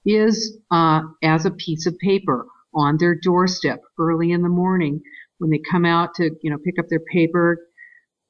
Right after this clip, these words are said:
They pick up this piece of paper that says, "Why is everyone talking about sustainable development?" And, you know, "What's, what's wrong with U N Agenda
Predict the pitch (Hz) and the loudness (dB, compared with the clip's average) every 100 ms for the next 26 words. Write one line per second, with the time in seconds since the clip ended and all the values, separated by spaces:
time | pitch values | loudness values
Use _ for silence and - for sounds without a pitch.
0 | _ 170 165 196 185 185 160 - 190 190 | _ -2 0 0 0 0 -2 0 0 0
1 | 170 175 165 170 175 165 160 165 156 151 | 0 2 2 2 2 0 0 2 4 2
2 | 151 160 165 175 190 175 170 170 170 170 | 0 0 2 2 2 0 0 0 0 0
3 | 165 185 170 160 165 - 175 165 165 165 | 0 0 0 -2 -6 -4 0 2 2 -2
4 | 165 170 170 170 143 131 123 160 143 147 | 0 2 2 2 -2 -8 -8 -4 -4 -2
5 | - 151 143 151 160 170 - - 190 190 | -2 0 -2 -2 -2 -2 -6 -4 -4 0
6 | 185 175 175 160 170 170 160 165 156 | 0 2 2 0 0 0 0 0 -2